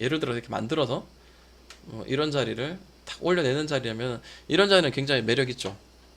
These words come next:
네. 일봉상 밑으로 어느 정도 좀 많이 눌려서 많이 눌리고 더 이상 이제 깨지지 않으면 다시 여기서는 파동상 이제 한번 이렇게 위로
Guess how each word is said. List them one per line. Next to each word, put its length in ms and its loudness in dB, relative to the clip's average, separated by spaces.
네. 120 -10
일봉상 720 0
밑으로 340 0
어느 80 0
정도 260 -2
좀 300 0
많이 240 -2
눌려서 540 -2
많이 200 4
눌리고 300 -2
더 120 0
이상 200 2
이제 320 -4
깨지지 440 6
않으면 480 2
다시 340 2
여기서는 500 0
파동상 440 -4
이제 100 -8
한번 260 -8
이렇게 260 -4
위로 400 -2